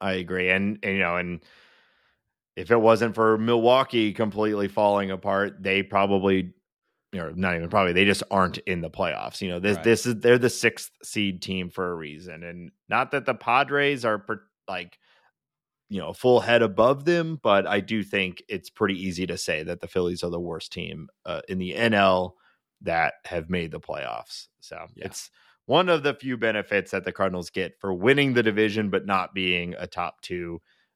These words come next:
Speaker 1: division
Speaker 2: Yeah.
Speaker 1: winner, is they at least get to play the Phillies at home, which plays to the strength. So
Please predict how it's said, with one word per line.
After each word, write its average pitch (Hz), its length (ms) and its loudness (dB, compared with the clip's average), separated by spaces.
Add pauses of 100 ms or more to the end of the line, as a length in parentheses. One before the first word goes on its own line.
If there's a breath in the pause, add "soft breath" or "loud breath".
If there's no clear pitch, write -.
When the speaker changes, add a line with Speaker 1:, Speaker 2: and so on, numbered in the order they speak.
(140)
Speaker 1:
division 87 340 2
Speaker 2:
Yeah. 85 60 -2
Speaker 1:
winner, 82 280 -2
is 82 120 -4
they 85 140 2
at 73 80 0
least 98 240 2
get 92 140 0
to 85 80 0
play 92 200 4
the 82 100 0
Phillies 87 460 -2 (160)
at 80 280 -2
home, 76 440 -10 (160)
which 90 300 -10 (140)
plays 95 280 -8
to 85 100 -10
the 78 100 -16
strength. - 400 -18
So 87 240 -8